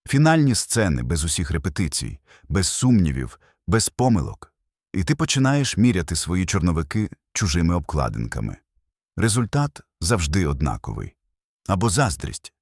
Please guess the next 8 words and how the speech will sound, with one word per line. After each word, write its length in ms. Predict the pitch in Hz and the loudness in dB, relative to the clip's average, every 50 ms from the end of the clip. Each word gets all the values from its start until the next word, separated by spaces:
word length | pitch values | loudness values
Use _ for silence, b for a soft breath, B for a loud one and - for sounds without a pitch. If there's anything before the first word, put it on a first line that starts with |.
| _ _ - | _ _ -4
замаскована 800 | - 76 110 117 120 110 - - - 135 123 92 87 78 78 76 | 0 2 4 4 4 2 0 0 2 2 2 2 2 0 0 -2
під 180 | - 95 78 | -2 0 0
мотивацію, 760 | 98 95 - 107 101 92 98 85 71 - - - 60 57 52 - _ _ _ _ _ _ - | 0 0 0 0 0 2 2 2 0 -2 -4 -6 -6 -8 -10 -14 _ _ _ _ _ _ -2
або 260 | - 82 90 95 113 | 0 0 2 2 2
знецінення, 800 | 104 98 120 107 - - - 160 156 123 92 71 65 58 50 50 - B B B B B | 4 4 2 2 2 0 0 0 2 2 2 0 -2 -4 -6 -10 -14 B B B B B
замасковане 840 | B - 92 110 110 110 104 - - - 120 123 98 90 76 62 60 | B 2 4 4 4 4 2 0 0 2 2 2 2 2 0 -2 -2
під 240 | 60 - 92 98 85 | -4 -4 -2 0 0
реалізм. 680 | 104 110 107 107 107 107 92 73 58 53 - - 53 | 2 2 2 2 0 0 0 -2 -4 -6 -6 -8 -8